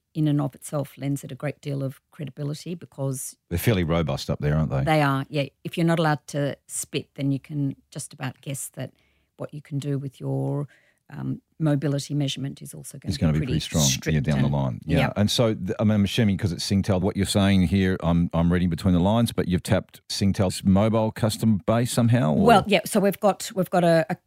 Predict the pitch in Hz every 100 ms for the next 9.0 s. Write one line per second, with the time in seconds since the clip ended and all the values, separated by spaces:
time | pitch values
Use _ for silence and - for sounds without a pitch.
0 | - 180 - - 185 170 170 160 - -
1 | 165 156 151 151 - - - - 175 165
2 | 165 185 254 - _ 160 151 - 185 -
3 | _ _ _ _ - 156 151 151 151 _
4 | 180 165 - 175 165 160 160 160 - 170
5 | 165 156 170 - 160 160 - - - 160
6 | 160 156 151 156 202 - _ _ - 160
7 | 156 151 147 143 151 202 170 156 156 151
8 | 151 - - 156 160 - - 208 220 -